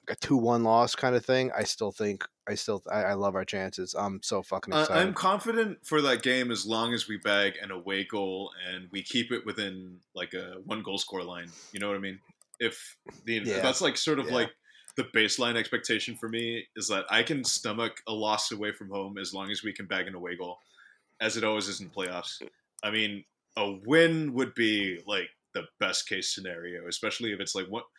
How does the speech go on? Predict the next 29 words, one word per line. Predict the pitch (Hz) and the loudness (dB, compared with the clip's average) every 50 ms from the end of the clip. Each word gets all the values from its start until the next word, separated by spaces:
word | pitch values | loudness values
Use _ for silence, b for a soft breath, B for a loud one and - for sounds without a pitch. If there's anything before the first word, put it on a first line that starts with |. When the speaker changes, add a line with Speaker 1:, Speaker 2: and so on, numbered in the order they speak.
| b b b | b b b
Speaker 2:
especially | b - 139 127 156 156 | b 0 2 4 4 4
if | - | 4
it's | - - 120 | 4 0 -2
a | 95 | -4
repeat | 87 95 107 107 - 120 120 110 | -2 -2 -2 -2 -2 -2 -2 -2
of | 107 - | -4 -6
the | - - | -10 -10
three | - - 113 110 | -4 -2 0 0
one | 104 107 110 107 | 0 -2 -4 -6
re-, | 101 104 92 - - | -6 -8 -10 -8 -6
result | 95 92 85 - - 98 107 - - | -6 -4 -4 -2 -2 -2 -4 -4 -4
we | 104 | -6
saw | - - 113 104 104 | -4 -2 -2 0 0
earlier | 101 104 107 107 104 | 0 0 0 -2 -4
this | 101 104 - - | -4 -6 -6 -6
year. | - 110 107 | -6 -6 -6
Like, | 92 90 - | -6 -8 -4
that | - 120 143 | -2 0 0
would | 156 147 113 | 0 -2 -2
be | 120 120 110 107 104 98 - _ - | -2 -2 0 0 -2 -4 -8 _ -10
an | 107 104 98 95 - - 92 90 | -8 -8 -8 -10 -12 -12 -12 -12
ideal | 85 - 104 101 95 92 | -8 -6 -4 -4 -2 -2
scoreline | - - 101 92 90 87 87 90 85 82 | -4 -4 -4 -6 -6 -6 -8 -10 -12 -14
coming | - 95 90 87 | -16 -16 -12 -10
back | 92 92 92 | -12 -12 -12
to | - 90 | -12 -12
Red | 90 87 - | -14 -12 -12
Bull | - 92 | -10 -10
Arena. | 90 87 90 87 87 | -10 -10 -12 -14 -16